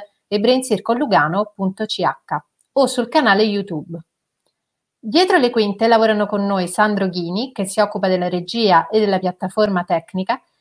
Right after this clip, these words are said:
e Luisa Capelli, che cura le attività social e raccoglierà i vostri commenti e osservazioni. Potete commentare su YouTube o Facebook e riporteremo osservazioni e domande all'ospite. E ora do la parola a Viviana Casam,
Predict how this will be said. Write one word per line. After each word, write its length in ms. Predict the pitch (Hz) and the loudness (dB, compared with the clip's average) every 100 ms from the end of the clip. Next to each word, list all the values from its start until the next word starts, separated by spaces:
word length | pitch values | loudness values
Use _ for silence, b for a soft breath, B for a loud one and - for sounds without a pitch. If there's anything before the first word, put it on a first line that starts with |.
| _ | _
e 80 | 233 | 0
Luisa 280 | 285 320 330 | 2 2 2
Capelli, 540 | 269 208 185 185 208 | 2 2 0 0 -4
che 160 | - 220 | -4 -4
cura 280 | - 233 208 | 0 4 4
le 80 | 196 | 4
attività 420 | 190 196 185 180 | 0 -4 -2 -4
social 560 | - 233 170 - 320 - | 0 2 2 2 2 2
e 120 | 233 | 0
raccoglierà 520 | 226 233 226 220 214 | 2 0 2 4 4
i 60 | 202 | 4
vostri 380 | 202 - 214 | -2 -4 -8
commenti 640 | - 302 233 190 190 190 226 | -4 -2 0 -2 -4 -4 -2
e 100 | 226 | -2
osservazioni. 880 | 220 208 185 170 - - 156 156 165 _ _ _ _ _ _ _ _ | -2 -6 -4 -6 -6 -8 -6 -6 -10 _ _ _ _ _ _ _ _
Potete 320 | - 233 262 262 | -4 0 0 2
commentare 480 | 233 233 233 233 | 2 2 2 2
su 120 | 208 196 | 2 -2
YouTube 360 | 208 240 220 | -2 -2 0
o 140 | 277 - | -2 0
Facebook 580 | 180 165 - 214 220 | 0 0 -2 -6 0
e 100 | 262 | 0
riporteremo 560 | 269 269 285 285 247 202 | 2 2 0 2 0 2
osservazioni 640 | 214 262 247 302 - 190 | -2 -4 -2 -2 -2 -4
e 40 | 202 | -2
domande 480 | 196 165 175 190 - | -2 -2 -2 -4 0
all'ospite. 760 | 208 156 151 - 185 180 180 _ _ _ _ _ _ _ _ _ _ | 0 0 -6 -10 -12 -12 -14 _ _ _ _ _ _ _ _ _ _
E 160 | 254 233 | 2 6
ora 240 | 214 262 | 6 6
do 100 | 233 | 6
la 120 | 214 | 4
parola 340 | 214 214 214 202 | 4 6 6 4
a 40 | |
Viviana 340 | 196 196 185 185 | 0 -2 -4 -4
Casam, 540 | 185 - 170 175 | -6 -6 -6 -4